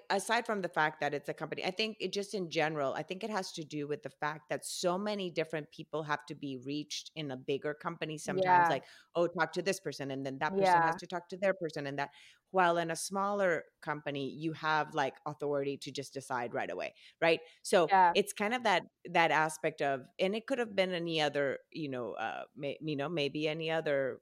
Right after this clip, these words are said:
Speaker 1: cruise line, you know, that would have
Speaker 2: Yeah.
Speaker 1: maybe same thing, we don't know,
Speaker 2: Yeah.
Speaker 1: we don't know. This is just that, this particular experience, but that aspect of how many people you have to reach in order to get something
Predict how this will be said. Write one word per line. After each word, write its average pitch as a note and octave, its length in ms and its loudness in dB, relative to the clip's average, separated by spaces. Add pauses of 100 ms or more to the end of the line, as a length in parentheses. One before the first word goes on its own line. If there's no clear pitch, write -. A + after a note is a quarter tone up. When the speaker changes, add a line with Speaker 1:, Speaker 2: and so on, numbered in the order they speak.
Speaker 1:
cruise D3+ 420 -8
line, B2+ 400 -6
you D#3 100 -6
know, C#3 140 -2
that B2+ 200 -4
would A#3 120 0
have A#3 80 8
Speaker 2:
Yeah. F#3 240 8 (120)
Speaker 1:
maybe D3+ 300 -8
same C#3+ 340 -10
thing, D3+ 300 -4
we E3 80 -2
don't E3 220 2
know, F3 200 8
Speaker 2:
Yeah. D#3 80 4
Speaker 1:
we D#3+ 80 2
don't D#3 200 0
know. C3+ 180 -4
This E3+ 240 0
is F#3 140 -2
just F#3 260 -2
that, E3+ 180 4 (120)
this D#3+ 180 -4
particular D#3+ 500 -4
experience, D3+ 680 -6
but - 140 -6
that D3 200 0
aspect D#3 420 -6
of C#3+ 100 -4 (340)
how F3+ 440 0
many E3+ 400 -4
people D3 380 -4
you C#3+ 100 -6
have C#3+ 280 -6
to C#3 120 -10
reach C#3+ 400 -8
in C#3+ 80 -12
order C#3+ 220 -4
to - 120 -12
get C3 280 -6
something C3+ 400 0